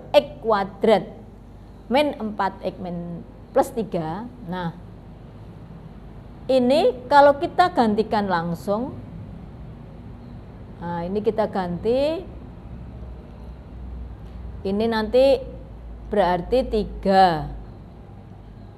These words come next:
Berarti tiga kuadrat itu adalah sembilan. Ini min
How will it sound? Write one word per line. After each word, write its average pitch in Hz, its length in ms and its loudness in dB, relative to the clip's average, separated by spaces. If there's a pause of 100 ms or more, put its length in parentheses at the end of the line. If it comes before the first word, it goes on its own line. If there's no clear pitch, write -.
(1120)
Berarti 180 400 2
tiga 208 400 2
kuadrat 180 880 0
itu 185 320 -4
adalah 170 400 -4
sembilan. 175 1120 -4 (1700)
Ini 185 320 -6
min 185 640 4